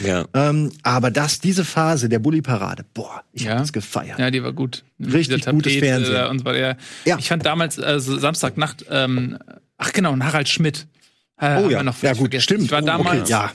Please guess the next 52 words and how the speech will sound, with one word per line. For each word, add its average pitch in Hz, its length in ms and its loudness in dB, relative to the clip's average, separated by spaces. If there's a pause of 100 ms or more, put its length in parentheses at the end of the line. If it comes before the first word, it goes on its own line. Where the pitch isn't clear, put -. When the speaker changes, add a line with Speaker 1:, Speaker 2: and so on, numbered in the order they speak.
(140)
Speaker 1:
Mhm. 98 280 0
Speaker 2:
Das 139 140 4
ist 139 60 2
schon 143 80 4
Speaker 3:
äh, 143 40 2
Speaker 2:
fast 156 140 2
Speaker 3:
ich - 60 0
Speaker 2:
so 185 60 4
Speaker 3:
war 190 60 2
bei 165 60 4
Speaker 2:
gesetzt. 160 180 2
Speaker 3:
beiden 208 200 0
in 185 60 2
meinem 170 140 2
Speaker 1:
Ja. 185 140 0
Speaker 3:
Studio. 127 380 0 (380)
Äh, 135 180 0
die 135 100 0
wurden 160 120 0
beide 208 140 4
Speaker 2:
Echt? 170 160 -2
Speaker 3:
in, 147 120 -6
ja, 156 300 0
Speaker 1:
Cool. 139 200 -4
Speaker 3:
wurden 151 260 0
beide 147 180 0
in 165 80 -2
Köln 190 220 0
produziert 185 500 -4
und, 147 600 -2
ähm, 135 480 0 (120)
ich 139 100 -14
bin 151 140 -2
damals 143 340 0
mit 139 140 -6
Freunden, 170 480 -2 (440)
der 131 120 0
eine 143 140 2
hatte 139 140 -2
schon 139 160 -2
Führerschein, 165 680 -2 (520)
ähm, 135 240 0
nach 127 160 -2
Köln 202 240 0
gefahren 196 600 -2
und 143 260 -2
dann 131 120 0
haben 135 200 2
wir 127 300 0
Harald 127 240 -2
Schmidt 196 200 -2
geguckt. - 500 -4